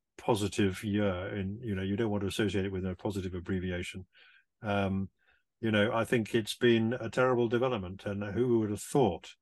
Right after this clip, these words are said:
I mean, I mentioned this in the Investor Trust Handbook, the notes I write. I mean, who would have thought this year that we would have seen both the return of double-digit inflation and a war on the continent of Europe?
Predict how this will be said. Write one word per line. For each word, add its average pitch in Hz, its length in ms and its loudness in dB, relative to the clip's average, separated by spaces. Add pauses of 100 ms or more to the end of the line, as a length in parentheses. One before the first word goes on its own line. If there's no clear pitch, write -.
(460)
I 101 40 -8
mean, 101 120 -4
I 104 80 -2
mentioned 110 380 0
this 98 160 -2
in 95 100 -4
the 98 380 -2
Investor 101 320 -4
Trust 98 240 -4
Handbook, 101 320 -4
the 98 80 -6
notes 110 280 -2
I 101 80 0
write. 92 200 -4
I 101 60 -4
mean, 107 120 -4
who 139 140 0
would 127 100 4
have 107 100 -2
thought 101 320 0 (640)
this 120 260 2
year 107 380 6
that 113 160 -6
we 107 160 4
would 101 160 4
have 98 120 0
seen 98 440 4
both 120 320 6
the 110 100 0
return 101 540 0
of 104 300 -2 (360)
double-digit 110 560 4
inflation 98 720 -2 (720)
and 113 520 4 (380)
a 120 60 0
war 113 460 4
on 101 120 0
the 101 140 0
continent 101 420 -4
of 92 100 -4
Europe? 101 300 -2